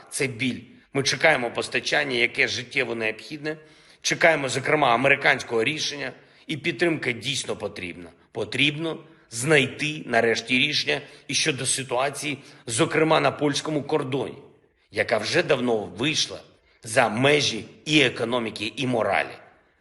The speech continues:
Просто неможливо пояснювати, як складнощі країни, що стікає кров'ю, можна використовувати у внутрішній політичній боротьбі.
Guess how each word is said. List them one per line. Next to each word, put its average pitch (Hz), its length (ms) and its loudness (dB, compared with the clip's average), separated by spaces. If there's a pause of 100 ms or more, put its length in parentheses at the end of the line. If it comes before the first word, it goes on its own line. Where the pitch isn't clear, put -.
(260)
Просто 131 300 2
неможливо 151 960 2 (300)
пояснювати, 135 680 0
як 113 600 0
складнощі 131 760 0
країни, 123 500 -2 (180)
що - 220 0
стікає 120 520 2
кров'ю, 139 500 0 (220)
можна 147 280 2
використовувати 131 720 -4
у 123 120 -4
внутрішній 127 760 -2 (160)
політичній 143 600 0
боротьбі. 135 500 -4